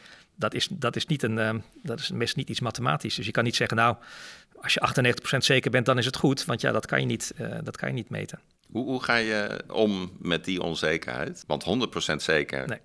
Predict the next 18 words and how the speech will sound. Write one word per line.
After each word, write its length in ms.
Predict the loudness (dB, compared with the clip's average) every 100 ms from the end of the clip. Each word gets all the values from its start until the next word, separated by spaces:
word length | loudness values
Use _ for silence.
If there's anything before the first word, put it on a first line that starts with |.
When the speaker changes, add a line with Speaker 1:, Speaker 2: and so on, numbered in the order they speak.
| _ _ _ _ -4
Speaker 2:
dat 160 | -2 2
weet 260 | 2 2
je, 180 | -2 -4 -8 -10
eh, 260 | -6 -6
niet, 260 | -6 -8 -8 -14 -12
maar 280 | -4 0 2
je 60 |
moet 140 | 0 0
toch 160 | -2
een 60 | -4
knoop 300 | -6 -6 -4
doorhakken. 420 | -6 -6 -10 -16 -20 -20 _ -4
Speaker 1:
Dat 180 | 0 2
is 40 | 4
haast 180 | 4
een 60 | 2
soort, 300 | 2 2 2
eh, 380 | 0 0 0